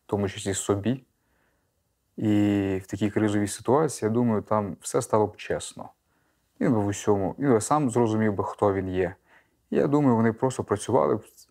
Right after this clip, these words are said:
за цей час на те, щоб вижити, а впродовж усього цього, я думаю, вони б якось нормально поладили. Не, не, не, не, не, не, не здружилися б, але б знайшли якийсь спосіб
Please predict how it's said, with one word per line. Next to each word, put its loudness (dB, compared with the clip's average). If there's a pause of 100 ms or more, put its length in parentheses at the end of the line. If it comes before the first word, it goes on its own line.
(180)
за -4
цей 0
час -2
на -4
те, -2
щоб -6
вижити, 0 (640)
а -2
впродовж 0
усього 0
цього, 2 (1200)
я -6
думаю, 4
вони 4
б -6 (300)
якось -2
нормально 2
поладили. 0 (300)
Не, 2
не, -2
не, 0
не, 0
не, 0
не, 0
не 0
здружилися 0
б, -20 (840)
але 2
б -6 (260)
знайшли 0
якийсь -4
спосіб -4